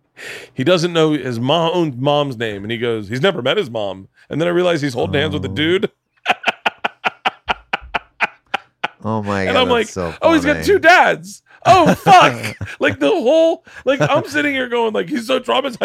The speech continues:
Speaker 1: He doesn't even know the name of his mom. He goes, "He's never met his mom." <laughs>
Speaker 2: That's funny.
Speaker 1: Yeah, and so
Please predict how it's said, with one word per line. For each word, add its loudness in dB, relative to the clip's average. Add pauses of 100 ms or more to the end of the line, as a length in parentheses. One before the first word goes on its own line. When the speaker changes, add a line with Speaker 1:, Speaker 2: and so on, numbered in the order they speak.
Speaker 1:
He -2
doesn't -4
even -6
know -4
the -8
name 0
of -2
his -10
mom. 0
He -8
goes, -2
"He's -4
never 0
met 4
his 2
mom." -6
<laughs> -2
Speaker 2:
That's -2
funny. -2
Speaker 1:
Yeah, 2
and -4
so -2